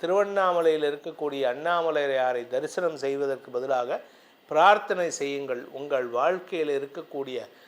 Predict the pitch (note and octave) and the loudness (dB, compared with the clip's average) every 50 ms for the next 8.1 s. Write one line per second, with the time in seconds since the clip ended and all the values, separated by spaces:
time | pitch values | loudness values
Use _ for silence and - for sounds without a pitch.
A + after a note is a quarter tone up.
0 | - - - _ - E3+ E3 E3 - - A3+ G#3+ G3+ G3+ G3 F#3 D#3+ C#3+ B2+ C3 | -20 -20 -14 _ 0 0 0 0 0 2 2 2 2 2 2 2 2 2 0 -4
1 | C#3 D#3 E3+ F#3 F#3+ E3+ - - F3+ D#3 D3+ C#3+ C#3+ D3+ D3+ D3+ D#3 F#3+ B3 - | -4 -2 0 0 0 0 -2 -6 -6 -4 -2 -2 -2 -2 -4 -6 -8 -10 -10 -10
2 | - - _ _ _ - C#3+ C#3+ D3+ D3+ D3 C3+ C3 B2+ A#2+ - - - D#3 - | -14 -20 _ _ _ -12 -10 -10 -2 0 0 0 0 -2 -8 -6 -6 -6 -6 -6
3 | - - A#3+ A#3+ A#3+ B3 A#3+ A#3 A3+ G#3+ G#3 G#3+ - - B3+ G3 D#3 D3+ F3 F#3 | -2 0 0 0 4 4 6 6 6 6 4 0 -4 -6 -4 -4 -4 -4 -4 -6
4 | F#3+ F#3 - - G3 E3+ E3 D#3+ - - C#3 C#3+ C#3+ C#3+ - - D3 C#3 C3 B2+ | -6 -8 -8 -6 -4 -4 -4 -4 -4 -4 -4 -4 -4 -8 -8 -8 -8 -6 -4 -6
5 | A#2+ A2 - - - - - - - - A#2+ C#3 F3 G3+ A3+ A#3 A3 - - A3 | -6 -6 -8 -12 -20 -20 -20 -20 -8 -6 -2 2 4 4 4 2 2 -2 -4 -4
6 | B3+ - - - - C#3 C#3 D3 C#3 C#3 A#2+ A2+ - - C3+ C#3+ E3 F#3 F#3+ F#3+ | -4 -4 -8 -8 -6 -6 -6 -4 -2 -2 -2 -2 -2 -2 -4 -2 0 0 0 0
7 | E3 - D#3+ D#3 D3 C#3+ C3+ C3 A#2+ B2+ D3+ F3+ G3 F#3+ F#3 F3 E3 D3+ C#3+ C#3+ | 0 0 -2 -2 -2 -2 -4 -6 -8 -8 -4 0 2 2 2 2 2 2 2 2
8 | D3+ F#3 | 2 0